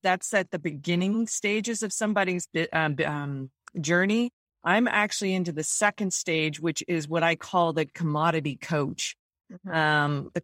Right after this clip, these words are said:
Speaker 2: Yeah.
Speaker 1: commodity coach is, is, I came from the industry, as I mentioned to you before, was I came from the eyewear, air-, eyewear industry, and lenses were, there were certain lenses that were commodities.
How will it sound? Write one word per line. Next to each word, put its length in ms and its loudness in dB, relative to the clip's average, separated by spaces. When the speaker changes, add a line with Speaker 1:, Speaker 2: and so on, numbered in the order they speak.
Speaker 2:
Yeah. 80 0
Speaker 1:
commodity 480 4
coach 540 0
is, 680 2
is, 180 -2
I 180 2
came 200 -2
from 180 -2
the 140 4
industry, 340 2
as 160 2
I 100 2
mentioned 420 0
to 100 -4
you 140 0
before, 480 2
was 260 -2
I 80 4
came 180 0
from 140 0
the 100 0
eyewear, 420 4
air-, 340 0
eyewear 400 2
industry, 600 -2
and 260 0
lenses 640 2
were, 300 6
there 140 2
were 80 2
certain 340 2
lenses 320 2
that 120 -4
were 140 -2
commodities. 1000 2